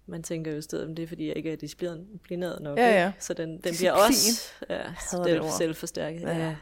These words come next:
Speaker 1: det gør jeg også.
Speaker 2: Disciplin.
Speaker 1: Ja.
Speaker 2: Ja.
Speaker 1: Men det er, altså, jeg har ikke altid hadet ordet.
Speaker 2: Nej.
Speaker 1: Jeg tror, det, jeg hader det nu, fordi jeg synes, det bliver brugt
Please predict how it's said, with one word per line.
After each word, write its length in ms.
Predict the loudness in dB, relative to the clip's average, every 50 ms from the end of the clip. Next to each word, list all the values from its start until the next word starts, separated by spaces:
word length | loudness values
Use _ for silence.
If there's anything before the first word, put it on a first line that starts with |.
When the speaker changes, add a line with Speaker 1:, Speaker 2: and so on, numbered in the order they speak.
| -14
Speaker 1:
det 100 | -20 -18
gør 80 | -16 -16
jeg 140 | -14 -14 -14 -16 -16
også. 200 | -18 -20 -20 -20 _ _ _ _ _ _ _ _ -20 -20 -20 -20 -20 -20 -16 -16
Speaker 2:
Disciplin. 600 | -14 -14 -14 -14 -16 -14 -12 -12 -10 -10 -10 -12 _ _ _ _ _ _ _ -20
Speaker 1:
Ja. 40 | -18 -18 -18 -20 -20 -20 -20 _ _ _ -20 -12
Speaker 2:
Ja. 80 | -8 -4 -2
Speaker 1:
Men 140 | 0 0 0
det 260 | 2 0 0 0 -2
er, 60 | -6 -8 -10 -16 -20 _
altså, 240 | -12 -12 -12 -12 -12 -16 _ _ _ _ _ _ _ _ _ _ _ _ _ _ _ -20 _ _ _ -4
jeg 100 | -2 0
har 80 | 0
ikke 140 | 0 0 0
altid 340 | -2 -2 -4 -4 -6 -6 -6
hadet 260 | -4 -2 -2 -2 -2
ordet. 280 | -2 -2 -4 -4 -6 -10 _ _ _ _ _ _ _ -10
Speaker 2:
Nej. 140 | -6 -4 -2
Speaker 1:
Jeg 120 | -2 -2 -2
tror, 220 | 0 2 2 4
det, 200 | 4 2 0 0
jeg 120 | -2 0
hader 260 | 2 4 6 6 6 4
det 120 | 2 0
nu, 180 | -2 -4 -4 -6
fordi 280 | -6 -8 -8 -8 -8
jeg 100 | -8 -10
synes, 180 | -10 -12 -14 -14
det 120 | -14 -10 -8
bliver 140 | -8 -8
brugt 480 | -6 -4 -2 -4 -4 -4 -6 -16 -20 _